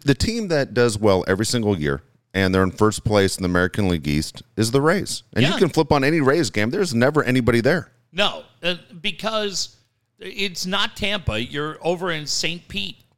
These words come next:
Speaker 2: And we've talked about this a thousand different times. It's not an easy drive to get from Tampa to get to Saint Pete. And by the time you make that drive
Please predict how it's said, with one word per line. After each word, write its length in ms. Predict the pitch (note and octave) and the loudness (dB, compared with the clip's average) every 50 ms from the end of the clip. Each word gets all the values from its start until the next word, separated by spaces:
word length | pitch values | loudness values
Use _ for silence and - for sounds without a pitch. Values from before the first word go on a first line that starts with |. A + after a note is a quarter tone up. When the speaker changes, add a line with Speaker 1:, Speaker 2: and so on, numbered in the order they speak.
| _ _ _ _ _ _ _ _ - | _ _ _ _ _ _ _ _ -8
Speaker 2:
And 220 | C#3 D3 D3 C#3+ | -4 -4 -4 -4
we've 140 | C#3+ D3 - | -6 -10 -8
talked 240 | - E3+ E3+ E3 - | -8 -8 -8 -8 -8
about 200 | F3+ F3 E3 - | -6 -6 -6 -6
this 240 | D#3+ D3+ B2+ - - | -8 -10 -10 -10 -12
a 40 | B2 | -10
thousand 500 | - - D3+ D#3 E3 F3 - - D#3+ C#3+ | -6 -6 -4 -4 -6 -8 -10 -10 -10 -10
different 300 | D3 D3 - C#3 B2 A2 | -10 -10 -10 -10 -14 -10
times. 480 | - E3 F3 E3 C#3 A#2+ A#2+ A2+ - - - | -8 -6 -6 -4 -6 -6 -8 -12 -14 -12 -10
It's 220 | D3+ D3 B2+ A#2+ | -10 -10 -10 -10
not 340 | D3 C#3 C#3+ D3+ D3+ F3 G3+ | -12 -8 -8 -6 -6 -6 -6
an 140 | G3 E3+ D#3 | -8 -8 -8
easy 420 | D#3+ D#3 D#3 D#3+ D3 - - B2+ | -8 -8 -8 -8 -6 -8 -8 -8
drive 360 | A#2 A2+ B2+ C3 C3+ C3 A2 G2+ | -8 -4 -2 -2 -2 -2 -4 -6
to 60 | G#2+ | -10
get 160 | A2+ B2+ A#2 | -12 -12 -12
from 160 | - A#2+ A2+ | -10 -12 -14
Tampa 640 | G#2+ - C#3+ C3 B2 A#2+ A#2 A#2+ G2+ F#2+ F#2+ F2+ - _ _ _ _ _ _ _ _ | -10 -8 -6 -6 -6 -6 -6 -6 -6 -6 -6 -8 -12 _ _ _ _ _ _ _ _
to 60 | - C3+ | -12 -8
get 160 | C#3 D3+ - | -8 -8 -8
to 60 | - | -6
Saint 360 | A#2 - - C3 A2+ G#2 - - | -6 -4 -2 -2 -4 -4 -6 -8
Pete. 320 | - G3 F#3 C3+ C3 - _ _ _ _ _ _ _ _ _ _ | -8 -6 -6 -6 -8 -10 _ _ _ _ _ _ _ _ _ _
And 140 | - C#3 D3 | -14 -10 -4
by 140 | C#3 D3+ D#3+ | -4 -4 -4
the 80 | D#3 C3+ | -4 -6
time 320 | - E3+ F3 F3 E3+ D3+ | -8 -6 -6 -6 -6 -6
you 80 | C#3+ C#3 | -8 -8
make 300 | C#3+ F3 A3 B3 A3 - | -4 -4 -4 -4 -4 -6
that 260 | D3+ B2+ A#2 F#2+ - | -6 -4 -6 -6 -8
drive 500 | A2+ A2 G#2 F#2+ F#2 F#2+ G2 A2 - | -8 -8 -6 -6 -6 -8 -8 -10 -12